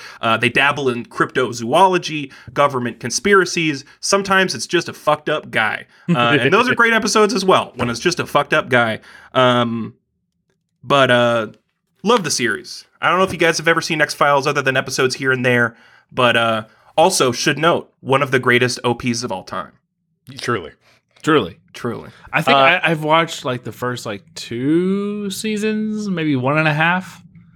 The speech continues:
Speaker 2: Um,
Speaker 1: Nice.
Speaker 2: yeah, it's fun. It's nice.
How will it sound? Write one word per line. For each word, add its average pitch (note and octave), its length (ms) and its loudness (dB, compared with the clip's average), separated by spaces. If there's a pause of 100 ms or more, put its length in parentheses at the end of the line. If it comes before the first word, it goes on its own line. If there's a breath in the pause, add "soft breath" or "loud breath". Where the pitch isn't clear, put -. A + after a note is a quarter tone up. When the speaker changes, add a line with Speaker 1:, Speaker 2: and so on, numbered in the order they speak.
(180)
Speaker 2:
Um, G#2 180 4 (180)
Speaker 1:
Nice. F#2+ 260 -10 (640)
Speaker 2:
yeah, F#3+ 280 2 (120)
it's G#3 220 -2
fun. B2+ 240 -2 (220)
It's F#3+ 120 -14
nice. B2 260 -8